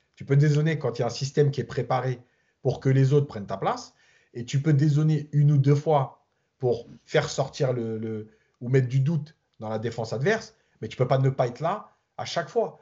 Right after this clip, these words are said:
Alors, on peut parler de Dagba rapidement pour terminer. Ok, il a pas centré, on a l'habitude. Mais en même temps, sur les cinq ou six fois où il a la possibilité, il y a deux fois où je les ai relevés, parce que je vais pas non plus le détruire à chaque fois, euh, il lève la tête,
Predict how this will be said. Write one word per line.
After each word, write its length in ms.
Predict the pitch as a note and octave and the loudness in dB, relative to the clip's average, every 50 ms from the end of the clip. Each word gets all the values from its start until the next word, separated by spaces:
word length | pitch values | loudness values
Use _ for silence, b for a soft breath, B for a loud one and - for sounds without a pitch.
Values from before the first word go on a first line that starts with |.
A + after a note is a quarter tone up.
| b b b | b b b
Alors, 400 | - B2 A#2 G#2+ - - _ _ _ - | -2 -2 0 -2 -2 -8 _ _ _ -16
on 80 | A#2+ | -10
peut 140 | - C#3+ C3+ | -2 -2 0
parler 220 | C#3 C#3 C#3 C#3 C3 | 0 2 0 0 0
de 40 | |
Dagba 300 | B2+ C3+ C3+ C3+ C3+ D3 | 2 0 0 2 2 2
rapidement 400 | C3 B2 C3 B2+ - C3 C#3+ D3 | 2 0 -2 -4 -4 -4 -4 -4
pour 160 | C#3 - A2+ A2+ | -4 -6 -8 -10
terminer. 420 | - A#2+ B2+ C3 C3+ C#3 B2+ B2+ b b b b b b b b _ _ _ _ | -8 -6 -4 -2 0 0 -2 -2 b b b b b b b b _ _ _ _
Ok, 180 | - C3+ C3+ - | 0 0 2 4
il 140 | G3+ G#3 F#3+ | 4 4 4
a 80 | D#3+ | 4
pas 120 | D3 D#3+ D#3+ | 4 2 -2
centré, 440 | - E3+ D#3 - D3+ C#3 B2 - _ - | -2 -4 -6 -4 -4 -6 -6 -6 _ -16
on 100 | G#2 G#2+ | -12 -8
a 60 | A2 | -6
l'habitude. 440 | A2 A2+ C#3+ C#3+ - G3+ C#3+ F#2+ - _ _ _ _ _ _ _ - | -4 -4 -4 -4 -4 -4 -6 -6 -10 _ _ _ _ _ _ _ -6
Mais 80 | - C#3 | -2 0
en 40 | D3+ | 0
même 160 | E3 F3 E3+ | 0 0 2
temps, 400 | - G#3+ G3+ E3+ C#3+ C#3+ _ _ _ _ _ _ _ _ _ _ _ _ _ | 2 0 0 0 -4 -10 _ _ _ _ _ _ _ _ _ _ _ _ _
sur 240 | - - - C#3+ D3+ | -14 -6 -2 0 0
les 100 | D#3 D#3 | 0 0
cinq 280 | D3 - G3 F#3+ - | -2 -2 -6 -6 -6
ou 40 | E3+ | -8
six 200 | C#3+ - - D#3 | -8 -8 -8 -8
fois 160 | C#3 - F3 | -4 -2 0
où 40 | D#3+ | 0
il 80 | C#3 C3 | 0 0
a 40 | B2 | -2
la 100 | A#2+ A2+ | -2 -4
possibilité, 540 | - B2 B2 - B2+ B2+ C#3+ D3+ C#3+ A3+ | -6 -8 -8 -6 -4 -2 -2 -2 0 -2
il 60 | A3+ F#3+ | 2 2
y 60 | D3 | 2
a 40 | B2+ | 2
deux 220 | C3 A#2+ D3 F3 | 4 2 2 0
fois 280 | E3+ - E3+ D#3+ D3 C3+ | 0 0 0 2 2 2
où 120 | A#2+ A2 | 0 -2
je 80 | G#2+ A2 | -4 -6
les 180 | A#2 A2+ A#2+ | -4 0 0
ai 20 | - | 0
relevés, 360 | - C3 B2+ C3 C3+ D3+ C#3 | 2 2 2 2 2 0 -2
parce 120 | D3 - | -2 -6
que 100 | - G2 | -12 -12
je 80 | F#2 F2+ | -10 -8
vais 80 | F#2+ | -10
pas 140 | - - G#2+ | -8 -6 -6
non 280 | G#2+ A2 B2 C3+ C#3+ C#3 | -4 0 4 4 4 4
plus 200 | C#3 - D3 C#3 | 4 2 0 0
le 80 | A#2+ | 0
détruire 380 | G#2+ A#2 A#2 A#2 - - A#2 G2+ | 2 0 0 0 0 -2 -2 -2
à 60 | F#2+ | -2
chaque 200 | F#2+ - A#2 - | -4 -6 -8 -2
fois, 220 | - G3+ A3+ A3+ B B B B B B B B B B - | 0 0 0 0 B B B B B B B B B B -2
euh, 140 | A#2+ A#2+ - | -2 -2 0
il 140 | D3 C#3+ D3 | 2 2 6
lève 160 | D#3+ E3 D#3+ | 6 6 6
la 140 | D#3 D#3 D#3 | 6 2 4
tête, 340 | D#3 A#3+ C4+ C4 - - | 4 2 0 -2 -6 -16